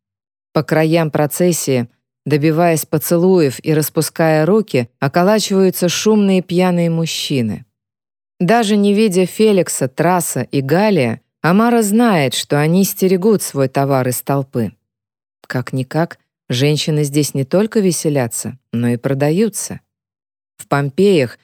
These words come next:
всё без исключения сводится к наживе. «Не отставайте!» — кричит Виктория, оглядываясь через плечо.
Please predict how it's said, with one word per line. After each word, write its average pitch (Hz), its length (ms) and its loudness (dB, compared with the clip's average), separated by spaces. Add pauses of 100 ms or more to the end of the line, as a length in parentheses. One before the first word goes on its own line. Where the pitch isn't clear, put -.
(200)
всё - 360 0
без 185 240 2
исключения 165 800 0
сводится 156 580 -2
к - 100 -8
наживе. 135 560 -4 (1160)
«Не 156 120 2
отставайте!» — 240 840 0 (120)
кричит - 400 0
Виктория, 151 580 2
оглядываясь 151 720 0
через 151 300 -2
плечо. 143 520 -4